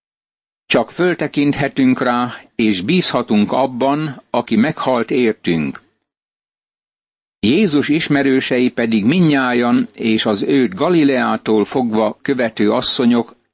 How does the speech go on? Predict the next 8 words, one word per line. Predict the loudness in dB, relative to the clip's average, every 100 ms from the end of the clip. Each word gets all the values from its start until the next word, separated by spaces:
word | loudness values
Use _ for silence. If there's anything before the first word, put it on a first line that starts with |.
| _
távolabb | -2 -2 0 0 0 -2
állva | -2 -2 0 0
szemlélték | -2 -2 0 2 2 0 0 0 2
mindezt. | 2 2 2 -2 -6 -12 _ _ _ _ _ _ _ -4
Lukács | -2 0 -2 -2
evangéliuma, | -2 2 4 4 4 4 4 2 -2 _ _ _ _ _
huszonharmadik | -4 0 2 0 0 0 0 0 0
rész, | 0 0 0 -4